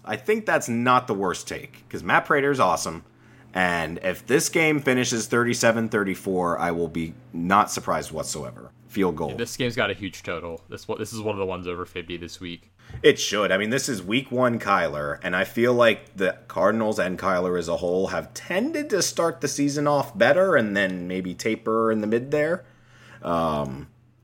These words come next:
Speaker 1: so I'm kind of up on this being a bit of a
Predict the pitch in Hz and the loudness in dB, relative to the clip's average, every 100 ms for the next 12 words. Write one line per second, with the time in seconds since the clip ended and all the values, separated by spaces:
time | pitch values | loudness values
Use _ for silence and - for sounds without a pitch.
0 | _ - - - 101 95 - 135 170 170 | _ -20 -10 2 2 2 4 4 4 2
1 | 135 135 - 117 113 104 104 98 95 101 | 4 2 2 2 4 2 2 0 -2 -4
2 | 101 95 110 101 92 90 76 - 92 82 | -6 -4 -2 -2 -2 -6 -8 -4 -2 -2
3 | 82 76 76 71 | -2 -2 -4 -6